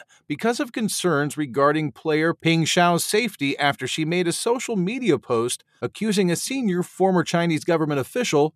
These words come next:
of sexual assault. Peng's post was deleted by Chinese authorities, and she dropped out of public view immediately afterwards. She attempted to recant her accusation during a controlled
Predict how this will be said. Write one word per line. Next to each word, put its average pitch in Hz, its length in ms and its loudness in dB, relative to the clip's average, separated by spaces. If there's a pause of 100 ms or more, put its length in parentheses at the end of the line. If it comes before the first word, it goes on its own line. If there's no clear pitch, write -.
(140)
of - 120 -4
sexual 156 460 -2
assault. 175 500 0 (580)
Peng's 170 280 2
post 202 360 4
was 156 180 0
deleted 190 440 -4
by 156 140 4
Chinese 135 460 0
authorities, 147 580 0 (120)
and 147 180 -2
she 156 160 -6
dropped 156 480 -2
out 226 180 0
of - 140 -4
public 131 380 0
view 165 420 -2
immediately 143 760 -2
afterwards. 131 720 -4 (340)
She 143 220 -2
attempted 180 460 -2
to 143 80 -4
recant 190 520 -4
her 143 220 -2
accusation 127 800 -2
during 165 340 -2
a 143 60 -6
controlled 175 640 0